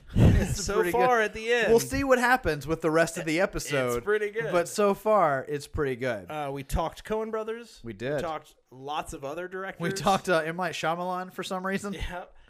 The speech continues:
Speaker 1: Uh, we talked the Farrelly Brothers quite a bit.
Speaker 2: Quite a bit.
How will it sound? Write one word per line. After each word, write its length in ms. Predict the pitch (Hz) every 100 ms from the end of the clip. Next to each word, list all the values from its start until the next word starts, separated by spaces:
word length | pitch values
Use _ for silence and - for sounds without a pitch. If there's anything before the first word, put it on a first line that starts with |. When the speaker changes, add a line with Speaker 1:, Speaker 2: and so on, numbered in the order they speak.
| -
Speaker 1:
Uh, 120 | 135 135
we 60 |
talked 200 | 139 170
the 220 | 139 - 139
Farrelly 300 | 151 175 175
Brothers 340 | 180 185 180
quite 220 | - 196
a 60 | 190
bit. 180 | 190 196
Speaker 2:
Quite 220 | 143 180
a 40 |
bit. 320 | 180 180 165